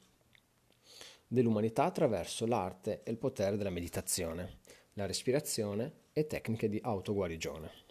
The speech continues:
per i-, incrementare a livello planetario, cioè la coscienza a livello planetario, per, eh, alla, alla fine,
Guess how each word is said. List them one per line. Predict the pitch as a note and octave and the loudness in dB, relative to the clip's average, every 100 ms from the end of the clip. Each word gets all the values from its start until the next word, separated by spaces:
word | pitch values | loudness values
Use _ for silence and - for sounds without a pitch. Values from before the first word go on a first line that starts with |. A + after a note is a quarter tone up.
| _ _ - _ _ | _ _ -20 _ _
per | G#2+ G2 | -6 -4
i-, | F#2+ - | -4 -4
incrementare | B2 - C3 A#2+ A#2+ A#2 G#2+ E2+ E2+ - - - - - | -6 -2 0 2 0 -2 -4 -6 -10 -16 -20 -20 -20 -6
a | A2 | -2
livello | A2 A#2 F#2+ | 2 2 2
planetario, | F#2 G2+ A2+ A2+ A#2 G#2 A#2 D3+ - _ _ - | -4 -2 -2 -2 -2 0 0 -2 -6 _ _ -16
cioè | - G#2+ | -2 -2
la | |
coscienza | - A#2+ - A#2+ A2+ A2+ C#3 | 0 0 4 6 4 4 4
a | |
livello | B2 G#2 G#2 | 4 4 0
planetario, | G2+ G#2 G2+ - G2 - G#2+ G#3 - _ - - - - - _ - | 0 -2 -2 -2 -4 0 -2 -2 -10 _ -20 -20 -18 -18 -20 _ 2
per, | C#3 A#2+ G#2+ | 6 8 6
eh, | G#2 G2 F#2+ | 4 0 -4
alla, | - A2 G#2 - | -2 2 2 4
alla | A#2+ | 2
fine, | C3+ - A#2 C3+ | 2 4 6 8